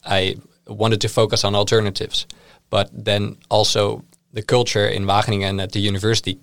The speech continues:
kind of changed my perspective. And when I arrived here, I was still a meat eater, and now I'm, oh, yeah, I'm a vegetarian. So, um, for me, it's now both the nutrition, but also the sustainability.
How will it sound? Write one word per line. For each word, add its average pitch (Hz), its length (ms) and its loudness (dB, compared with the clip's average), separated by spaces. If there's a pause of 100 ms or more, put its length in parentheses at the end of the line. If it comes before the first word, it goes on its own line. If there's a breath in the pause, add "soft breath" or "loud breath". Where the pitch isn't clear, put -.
kind 104 160 0
of - 100 -8
changed 110 400 2
my 104 120 0
perspective. - 600 -4
And 90 140 -8
when 95 220 -2
I 92 180 -2 (260 soft breath)
arrived 104 460 4
here, 95 320 0
I 95 80 -2
was 95 160 0
still 101 240 0
a 95 40 0
meat 101 260 -2
eater, 92 340 -4 (400)
and 95 140 -2
now 101 220 4
I'm, 98 180 0
oh, 98 340 -2
yeah, 92 220 -2
I'm 95 160 -2
a 92 60 -4
vegetarian. 98 800 0
So, 95 420 -2 (140)
um, 95 480 -4 (680 soft breath)
for 110 140 2
me, 110 440 2
it's 101 260 -6
now 101 240 2 (260)
both 107 460 2
the 110 80 -6
nutrition, 98 500 -2
but 98 200 -2
also 98 560 0
the 104 120 -6
sustainability. 90 800 -4